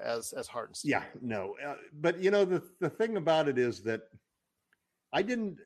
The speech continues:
Speaker 2: I don't, one of the things that I did not appreciate and did not respect enough was, uh, how the regular season is different from the playoffs and, and, and the Lakers, you know,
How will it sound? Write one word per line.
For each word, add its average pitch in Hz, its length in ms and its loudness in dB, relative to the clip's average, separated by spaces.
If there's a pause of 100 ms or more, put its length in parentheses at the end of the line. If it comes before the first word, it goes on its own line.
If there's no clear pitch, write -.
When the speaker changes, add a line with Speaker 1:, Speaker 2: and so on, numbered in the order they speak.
(220)
Speaker 2:
I 160 140 2
don't, 214 240 2 (160)
one 175 220 -2
of 196 80 2
the 151 40 -2
things 156 260 0
that 123 100 0
I 139 160 4
did 120 240 0
not 107 260 0
appreciate 92 760 -6 (640)
and 92 180 -8
did 113 160 0
not 110 240 -2
respect 90 560 -8
enough 82 360 -10 (760)
was, 98 540 0 (840)
uh, - 60 -14 (460)
how 143 560 4
the 107 500 0 (880)
regular 117 340 0
season 95 380 -2
is 87 140 -8
different 104 340 -4
from 95 160 -2
the 90 60 -6
playoffs 87 580 -4
and, 87 160 -8 (240)
and, 87 340 -12
and 92 200 -8
the 90 40 -6
Lakers, 92 600 -2
you 107 100 -4
know, 95 100 -2